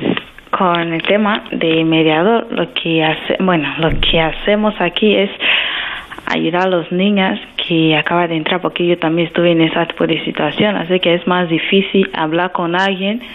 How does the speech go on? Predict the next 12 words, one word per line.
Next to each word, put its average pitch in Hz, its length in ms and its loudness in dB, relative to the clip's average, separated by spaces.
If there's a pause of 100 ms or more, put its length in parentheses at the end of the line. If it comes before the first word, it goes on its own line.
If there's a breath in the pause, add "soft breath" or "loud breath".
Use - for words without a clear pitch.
(540 loud breath)
que 165 120 4
no 175 80 4
está 180 240 2
en 165 160 2
esa 175 600 0
situación. 165 600 0 (320)
Lo 165 180 -2
que 160 460 -2
hacemos 208 520 0 (180)
es 180 220 0
intentarnos 185 800 0 (380 loud breath)
acercarnos 202 720 0